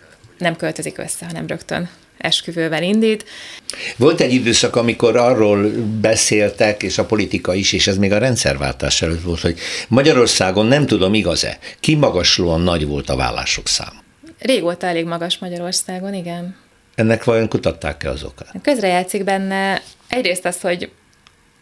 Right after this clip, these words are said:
Speaker 1: nem volt olyan túl nehéz elválni, mármint jogilag.
Speaker 2: Mhm, igen.
Speaker 1: Közrejátszott benne azt, hogy, ö, ugye úgymond teljes foglalkoztatottság volt, és a nők is dolgoztak, tehát volt azért valamilyen szintű anyagi függetlenségük, és megtehették azért azt, hogy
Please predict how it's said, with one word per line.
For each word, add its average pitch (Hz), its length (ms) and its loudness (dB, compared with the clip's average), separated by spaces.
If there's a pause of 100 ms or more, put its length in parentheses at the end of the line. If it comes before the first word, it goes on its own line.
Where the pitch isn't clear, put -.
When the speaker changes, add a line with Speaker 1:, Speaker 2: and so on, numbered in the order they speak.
Speaker 1:
nem 185 220 -2
volt - 180 -4
olyan 175 120 -4
túl 175 160 -2
nehéz 160 240 -2
elválni, 165 640 -2 (120)
mármint 175 300 -8
jogilag. 170 500 2
Speaker 2:
Mhm, - 280 -4
igen. 73 220 -6 (200)
Speaker 1:
Közrejátszott 190 560 0
benne 185 280 0
azt, 185 200 -4
hogy, 190 240 0
ö, 180 360 2 (280)
ugye 185 460 2
úgymond 180 240 0
teljes 165 280 2
foglalkoztatottság 175 880 -2
volt, 196 200 0
és 208 120 -2
a 208 40 -2
nők 190 240 0
is 180 100 -2
dolgoztak, 180 640 -2
tehát 185 180 -6
volt 180 320 0
azért 170 240 -6
valamilyen 180 440 0
szintű 175 320 -6
anyagi 170 300 -2
függetlenségük, 175 1160 -2 (440)
és 165 200 -2
megtehették 165 800 -4
azért 165 360 -4
azt, 165 220 -6
hogy 165 240 -4